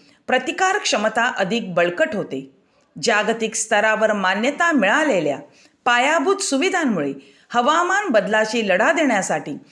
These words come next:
आणि शाश्वत विकासासाठी जगभरातून मिळणारा निधी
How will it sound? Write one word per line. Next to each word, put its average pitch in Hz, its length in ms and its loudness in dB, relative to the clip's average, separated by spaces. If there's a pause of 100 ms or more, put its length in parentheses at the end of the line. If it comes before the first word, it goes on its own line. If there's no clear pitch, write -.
(180)
आणि 196 260 -2
शाश्वत 269 640 -2
विकासासाठी 214 1000 -2 (360)
जगभरातून 277 800 2
मिळणारा 202 500 2
निधी 196 520 -2